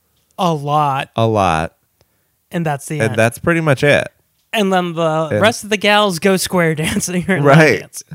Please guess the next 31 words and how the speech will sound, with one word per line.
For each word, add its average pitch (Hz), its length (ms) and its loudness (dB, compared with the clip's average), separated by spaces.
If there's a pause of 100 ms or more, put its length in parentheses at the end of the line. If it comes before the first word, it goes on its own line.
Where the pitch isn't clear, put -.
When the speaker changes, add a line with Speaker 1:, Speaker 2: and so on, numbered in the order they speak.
(120)
Speaker 2:
And, 127 180 2
like, 117 300 2
the 120 260 0
epilogue 92 880 2
is, 90 480 -2
"Oh, 107 140 4
I 95 100 4
had 95 260 -2
sex 92 320 -6
again 85 300 -4
and 76 140 -6
it's 73 160 -8
okay. - 380 -10 (720)
I'm 87 200 -6
fine." - 280 -14 (540)
Speaker 1:
Mm. 160 180 -10 (680)
<laughs> 170 300 -6
But 170 140 -6
are 285 180 0
you? 403 280 -4 (580)
No. - 300 -20 (200)
Speaker 2:
No. - 340 -10 (260)
Speaker 1:
No, 143 200 -14 (160)
I'm - 60 -20 (100)
not. - 460 -14 (240)
<laughs> 175 300 -16
I - 60 -12
keep 180 220 -14
killing 160 400 -8
men. 175 360 -6
<laughs> - 260 -8